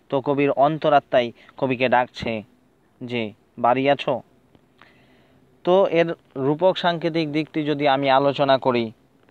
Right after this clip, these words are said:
তাহলে এখানে ভেসে উঠবে, যে সাধারণ মানুষ দিনরাত চলছে নিজের পরিবার নিয়ে, সুখে শান্তিতে রয়েছে,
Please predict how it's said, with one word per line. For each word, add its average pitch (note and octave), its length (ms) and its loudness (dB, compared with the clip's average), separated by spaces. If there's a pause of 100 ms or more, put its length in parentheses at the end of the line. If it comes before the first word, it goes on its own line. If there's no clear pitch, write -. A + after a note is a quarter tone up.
(380)
তাহলে C#3+ 520 0 (380)
এখানে C#3 400 -4
ভেসে C3+ 320 -4
উঠবে, B2 400 -2 (1000)
যে D#3+ 120 -2
সাধারণ F3+ 480 0
মানুষ D#3+ 420 -8 (1500)
দিনরাত D3 480 2
চলছে C#3 720 -2
নিজের C3+ 400 -2
পরিবার C3+ 540 2
নিয়ে, B2 360 -4 (920)
সুখে D3+ 340 -2
শান্তিতে C#3 540 -2
রয়েছে, A#2+ 480 -6